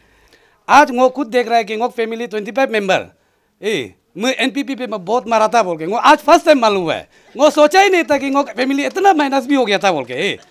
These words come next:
वो तो टू थाउजेंड नाइनटीन से आतों को मार मार के, पहले से मार मार के आया था आतगोजन को, तो वो उस समय मालूम ही नहीं था।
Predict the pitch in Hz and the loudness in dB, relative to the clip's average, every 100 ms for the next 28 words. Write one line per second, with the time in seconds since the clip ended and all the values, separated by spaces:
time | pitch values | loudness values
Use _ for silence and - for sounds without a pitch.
0 | _ _ _ _ - 208 285 277 208 294 | _ _ _ _ -6 0 0 0 -6 -4
1 | 285 277 262 262 277 302 262 254 254 269 | 0 0 0 -2 -2 -4 -4 -2 -2 -2
2 | 269 247 262 262 247 240 247 254 302 285 | -4 -2 -2 -2 -6 -8 -8 -4 -2 -2
3 | 247 254 247 233 226 202 196 196 196 185 | 0 -2 0 -4 -4 -4 -4 -4 -6 -8
4 | 196 190 180 185 190 _ _ _ _ - | -10 -8 -6 -8 -10 _ _ _ _ -10
5 | 220 262 262 240 285 277 254 311 330 311 | -2 0 -2 -4 -6 2 2 4 2 0
6 | 277 262 | 0 -2